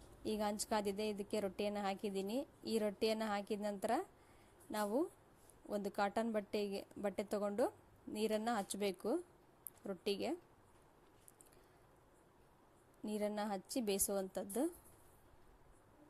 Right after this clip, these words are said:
ಈಗ ನೋಡಿ, ಈಗ ಬೆಂದಿದೆ, ಇದನ್ನು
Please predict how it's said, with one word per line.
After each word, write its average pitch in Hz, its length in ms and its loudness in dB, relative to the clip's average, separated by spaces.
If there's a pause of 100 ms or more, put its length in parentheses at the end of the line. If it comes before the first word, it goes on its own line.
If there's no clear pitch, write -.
(1900)
ಈಗ 202 100 -2 (120)
ನೋಡಿ, 202 200 2 (2250)
ಈಗ 190 80 -8 (120)
ಬೆಂದಿದೆ, 208 420 0 (140)
ಇದನ್ನು 208 260 -2